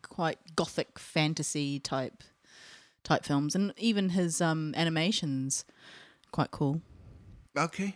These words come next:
Speaker 2: Uh, D-, Dominic, um, your, your,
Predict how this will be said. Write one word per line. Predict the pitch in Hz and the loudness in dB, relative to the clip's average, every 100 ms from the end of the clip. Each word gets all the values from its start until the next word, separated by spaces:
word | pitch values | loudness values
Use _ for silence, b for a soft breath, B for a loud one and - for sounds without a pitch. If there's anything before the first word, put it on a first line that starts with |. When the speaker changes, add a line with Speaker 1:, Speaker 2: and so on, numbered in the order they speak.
| - | 4
Speaker 2:
Uh, | 160 156 147 | 6 8 6
D-, | 143 180 | 4 2
Dominic, | 143 165 117 101 95 | 6 6 6 4 4
um, | 117 110 104 - | 6 6 4 2
your, | 117 117 - - - | 2 2 -6 -16 -8
your, | - 117 107 98 | 2 4 4 2